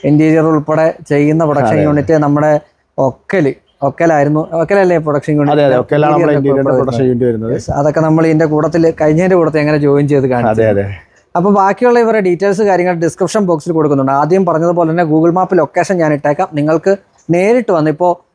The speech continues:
Speaker 1: തിരുവല്ല എന്നൊക്കെ പറയുമ്പോഴത്തേക്കും തിരുവല്ല ഒരു ഫിനാൻഷ്യൽ ഹബ്ബ് എന്ന് വേണേൽ പറയാം.
Speaker 2: അതെ,
Speaker 1: അത്
Speaker 2: അതെ.
Speaker 1: കോട്ടയത്തിന്റെ എന്നല്ല,
Speaker 2: <laughs>
Speaker 1: കോട്ടയം ജില്ലയുടെ, ആലപ്പുഴ ജില്ലയുടെ ഒക്കെ ഒരു ഫിനാൻഷ്യൽ ഹബ്ബാണ്,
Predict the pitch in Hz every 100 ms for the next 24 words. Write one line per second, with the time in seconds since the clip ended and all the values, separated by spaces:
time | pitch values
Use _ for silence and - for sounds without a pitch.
0 | - 170 196 220 202 185 180 175 180 170
1 | 175 170 170 170 190 202 196 - 170 185
2 | 180 _ _ - 160 165 160 180 208 226
3 | 247 202 190 185 190 170 143 135 123 -
4 | 104 165 160 170 196 202 220 247 214 202
5 | 277 - 160 165 196 220 214 208 214 233
6 | 165 175 190 214 208 214 220 185 226 208
7 | 190 190 202 180 175 165 151